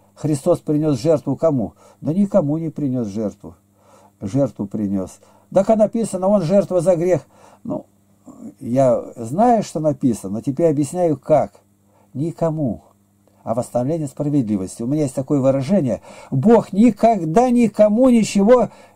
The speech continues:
не прощает, да и не может». Да и не может. Вопреки самого себя.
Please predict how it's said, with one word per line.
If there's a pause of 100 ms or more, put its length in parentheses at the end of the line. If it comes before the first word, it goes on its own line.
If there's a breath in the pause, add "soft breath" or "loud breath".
(340 soft breath)
не
прощает, (200)
да
и
не
может». (1500)
Да
и
не
может. (840)
Вопреки
самого
себя.